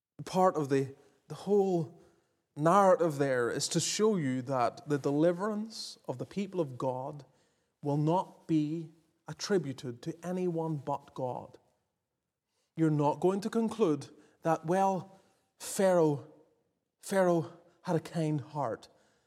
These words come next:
and had a change of mind. No, you just, you see his heart becoming harder and harder and harder, and it more impossible for him to change his mind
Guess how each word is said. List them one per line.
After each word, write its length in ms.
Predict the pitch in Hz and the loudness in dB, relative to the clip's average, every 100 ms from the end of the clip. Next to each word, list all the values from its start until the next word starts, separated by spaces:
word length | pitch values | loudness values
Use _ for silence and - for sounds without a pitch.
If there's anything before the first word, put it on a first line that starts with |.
| _ | _
and 100 | 170 | -8
had 120 | 185 180 | 0 2
a 100 | 151 - - _ | 2 -6 -20 _
change 500 | - - 208 180 165 | -12 -8 -4 -2 0
of 120 | 165 | 0
mind. 540 | 175 247 190 131 110 - _ _ _ _ _ _ _ | -2 -4 -6 -6 -12 -16 _ _ _ _ _ _ _
No, 280 | 214 269 127 | 0 0 0
you 120 | 147 | -2
just, 300 | 175 - - | -2 -4 -6
you 100 | 185 | -6
see 240 | 160 220 180 | -4 -4 -6
his 280 | 143 170 | -2 -2
heart 340 | - 151 151 - | -2 0 0 0
becoming 420 | 151 147 143 139 - _ _ | -8 -6 -6 -8 -14 _ _
harder 500 | - 160 160 180 175 | 0 4 4 2 -2
and 100 | 139 | -4
harder 460 | 131 143 160 170 | 0 2 2 2
and 100 | 147 | 0
harder, 400 | 135 135 131 165 175 | -2 0 0 0 -4
and 100 | 151 - - | -6 -14 -2
it 140 | 170 | 0
more 220 | 175 180 180 | 2 2 2
impossible 640 | 190 247 262 - 139 131 | 0 0 0 0 -4 -4
for 300 | - 147 147 | -2 -2 -2
him 300 | 160 160 147 - - _ - | -2 -2 -2 -6 -20 _ 0
to 300 | 175 160 139 - _ _ - | 2 4 0 -6 _ _ -10
change 380 | - 196 190 175 | -4 -2 0 -2
his 120 | 175 | -2
mind 400 | 180 180 165 | -2 -2 -4